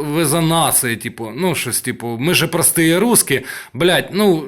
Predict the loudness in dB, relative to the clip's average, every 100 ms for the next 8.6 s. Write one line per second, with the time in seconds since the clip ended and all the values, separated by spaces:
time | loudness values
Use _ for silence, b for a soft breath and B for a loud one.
0 | -12 -14 -12 -12 -14 _ _ -8 -4 0
1 | 4 4 4 0 -2 -6 -4 0 2 2
2 | 2 2 2 4 4 2 2 2 2 2
3 | 2 0 0 0 0 0 0 -2 2 2
4 | 2 -2 -6 -4 -2 -2 -4 -4 -2 -4
5 | -4 -10 -10 -8 -8 -4 0 0 0 B
6 | B B B B B B B 0 2 2
7 | 4 4 4 2 2 0 0 0 2 4
8 | 4 4 4 4 2